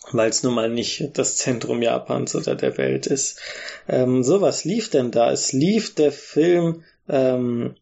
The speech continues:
Akabocha to Mayonnaise, der auf der letzten Nippon Connection, äh, lief, hier mit unter anderem Oda Girijo, äh, was ein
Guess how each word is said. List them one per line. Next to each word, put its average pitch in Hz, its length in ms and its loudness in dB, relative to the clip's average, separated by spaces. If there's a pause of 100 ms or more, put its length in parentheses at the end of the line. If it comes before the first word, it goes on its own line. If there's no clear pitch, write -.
(100)
Akabocha 165 640 2
to 151 120 2
Mayonnaise, 131 880 4 (160)
der 135 140 4
auf 131 100 -8
der 127 140 2
letzten 127 500 0
Nippon 151 320 0
Connection, 120 680 -2 (200)
äh, - 180 0
lief, 135 460 0
hier 139 260 2
mit 127 400 -6 (200)
unter 131 340 0
anderem 131 380 -2
Oda 127 240 2
Girijo, 123 720 0 (560)
äh, 170 60 -12
was 131 600 -4
ein - 440 -2